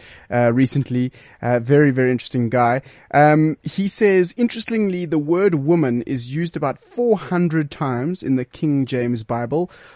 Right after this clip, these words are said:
while the word man is used two thousand four hundred and seventy-four times, according to someone who counted." Um, so, so there is a bit of a bias there, but the King James Bible, as I understand it, and please correct me.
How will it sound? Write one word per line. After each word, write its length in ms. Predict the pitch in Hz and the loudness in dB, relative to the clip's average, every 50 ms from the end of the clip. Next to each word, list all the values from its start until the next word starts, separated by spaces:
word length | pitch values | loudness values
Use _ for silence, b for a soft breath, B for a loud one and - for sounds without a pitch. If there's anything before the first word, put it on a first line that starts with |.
| B | B
while 220 | B 139 139 143 135 | B 2 4 4 4
the 80 | 143 | 4
word 360 | 139 147 156 160 170 165 151 135 | 2 4 4 4 4 4 4 2
man 380 | 143 151 151 156 165 185 190 | 2 2 2 2 0 0 0
is 160 | 165 143 139 | 0 -2 -2
used 240 | 151 156 147 - - | -2 -4 -4 -4 -6
two 220 | - - 247 254 - | -4 0 0 0 0
thousand 500 | - 165 139 135 139 139 143 143 139 - | -2 -4 -4 -4 -4 -4 -2 -2 -2 -4
four 300 | - - 196 185 170 156 | -2 0 2 2 2 2
hundred 420 | - - - 214 170 151 151 143 | 0 -4 -4 -2 -2 -2 -2 -2
and 160 | 147 139 127 | -2 -2 -2
seventy-four 880 | - - - 160 147 139 135 127 - 135 120 - _ - 214 214 185 170 | -2 -2 -2 -2 -2 -2 -2 -4 -4 -8 -10 -8 _ -2 2 2 2 2
times, 540 | - - 135 120 110 107 98 - - - - b b b b b b b b | 0 -2 -4 -4 -4 -4 -8 -8 -10 -14 -14 b b b b b b b b
according 520 | - - - - - 151 156 170 175 180 | -16 -16 -10 -6 -4 -2 0 0 0 -2
to 120 | - - 120 | -2 -4 -6
someone 460 | - - - 151 143 151 147 147 151 | -6 -6 -4 -4 -2 -2 -2 -2 -2
who 200 | 135 - 139 135 | -2 -2 -2 -4
counted." 600 | - - - 127 120 117 - - 110 117 - - _ b b b b b b b b b b - | -4 -6 -8 -6 -6 -6 -6 -8 -10 -10 -12 -16 _ b b b b b b b b b b -2
Um, 720 | 123 131 131 135 139 139 139 139 139 139 139 139 - - _ _ - - _ _ _ _ _ _ _ _ _ _ _ - | 2 4 4 6 6 6 6 6 6 4 4 2 -2 -6 _ _ -18 -18 _ _ _ _ _ _ _ _ _ _ _ -10
so, 460 | - - 180 165 165 160 160 160 151 - | -2 2 4 6 6 6 6 4 2 -2
so 200 | - - - 175 | -8 -6 -4 -2
there 140 | 156 156 160 | -2 0 0
is 180 | - 170 202 220 | -2 -2 -2 -2
a 40 | 202 | -2
bit 140 | 175 175 | -2 -2
of 80 | 165 147 | -2 -2
a 60 | 143 | -2
bias 400 | 123 131 139 139 143 143 143 - | 0 2 2 4 4 2 0 -2
there, 340 | - 131 123 120 - - 139 - | -4 -4 -4 -4 -4 -6 -4 0
but 180 | 170 151 147 - B B B B B B B B _ _ _ | 0 0 -2 -4 B B B B B B B B _ _ _
the 180 | - 147 165 151 | -8 -4 -4 -4
King 400 | - - - 233 285 330 285 170 | -4 -4 -2 0 2 2 2 2
James 440 | - 151 147 160 170 170 170 147 131 | 2 2 2 2 2 2 0 -2 -4
Bible, 380 | - 131 127 127 131 120 123 | -4 -2 -2 -2 -2 -2 -2
as 120 | 120 120 123 | -4 -2 -2
I 100 | 127 131 | -2 -2
understand 480 | 127 120 120 - - 135 127 123 117 | -2 -4 -6 -6 -6 -6 -4 -4 -6
it, 120 | 113 110 - | -6 -8 -10
and 120 | 120 117 - | -12 -12 -8
please 440 | - 156 165 160 139 - - - - | -4 -4 -2 -2 -4 -4 -8 -10 -10
correct 340 | - - 131 127 127 - - | -6 -4 -2 -2 -2 -4 -6
me. 300 | 127 113 107 107 110 | -8 -8 -8 -10 -12